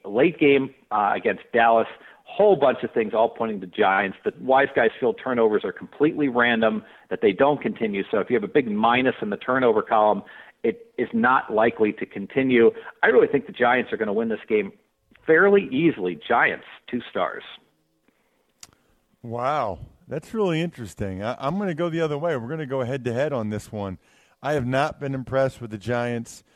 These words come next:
Speaker 2: I guess the best thing they've got going is their corner play, um, and the D-line's done some good things. Offensively, it's pretty much just the Odell Beckham Junior show.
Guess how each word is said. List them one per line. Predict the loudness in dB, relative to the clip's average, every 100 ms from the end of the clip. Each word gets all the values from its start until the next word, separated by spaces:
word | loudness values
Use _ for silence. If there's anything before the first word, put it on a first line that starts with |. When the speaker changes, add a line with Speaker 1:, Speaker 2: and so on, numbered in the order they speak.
| _ _ _ _
Speaker 2:
I | -8
guess | -6 -4
the | -2
best | 0 0
thing | 0
they've | -4 -2
got | -2 -2
going | -2 -2 -2 -4
is | -4
their | -6 -8
corner | -8 -6 -4 -4 -8 -10
play, | -6 -4 -2 -4 -10 _ _ _ _ _
um, | -8 -6 -6 -6
and | -6 -6
the |
D-line's | -6 -6 -4 -4 -4
done | -6 -8
some | -10
good | -6 -6 -4
things. | -4 -4 -8
Offensively, | -6 -4 -2 -4 -4 -8 -6 -6 -6 -10
it's | -16 -18
pretty | -12 -8 -6
much | -4 -4 -6 -20 _ _
just | -6 -2 -2 -4 -8
the | -8
Odell | -4 -4 -2 -4 -2
Beckham | -2 -4 -4 -8 -8
Junior | -6 -4 -6 -8
show. | -6 -4 -4